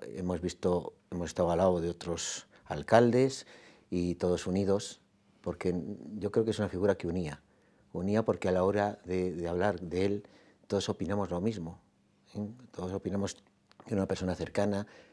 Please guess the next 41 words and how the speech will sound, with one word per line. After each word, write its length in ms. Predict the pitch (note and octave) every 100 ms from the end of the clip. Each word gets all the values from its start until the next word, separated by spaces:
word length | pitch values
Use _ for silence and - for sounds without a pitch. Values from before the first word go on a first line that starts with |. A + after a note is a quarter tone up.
| _
que 120 | -
conocía 500 | F2+ E2+ - G2+ F#2+
Palencia. 560 | F2 F#2 F2 - F#2 - - - - G2
Yo 80 |
creo 180 | - A#2+
que 80 | A#2
es 120 | -
un 80 | A#2
enamorado 440 | G#2+ G2 F#2+ G#2+ G#2
de 100 | F2
Palencia, 520 | F2+ A2 - - - - - _ _ _
porque 320 | D#2+ - F2+ -
aunque 480 | E2+ D#2+ F#2 D#2+ -
no 100 | G#2+
nació 260 | G2+ -
aquí, 260 | F#2 - G#2
bueno, 260 | F#2+ D#2 D#2
pues 360 | D2 - - F2
más 160 | F2+
palentino 500 | - F2+ E2+ F#2 F2+
que 80 | F2+
él 160 | F#2 F2+
no 80 |
puede 220 | F2 E2+ D#2+
haber, 280 | G2 F2+ - - _ _ E2+
¿eh? 180 | F#2 - - -
Porque 260 | E2+ - D#2 C2
disfrutaba 480 | - - - - F2+
de 80 | F#2
la 80 |
montaña, 800 | F2 D#2 D2 F2 F2 F#2 F#2+ F#2+ - - _ -
de 280 | - F2 E2
lo 240 | E2 E2
que 100 | F2
es 160 | - -
la 80 |
Vega, 460 | - F#2+ F2+ G2 G2
de, 280 | F#2 E2+ D#2
de, 420 | - - - -
del 160 | F2+ E2+
Cerrato, 720 | G2 E2 F#2 G2 - G2+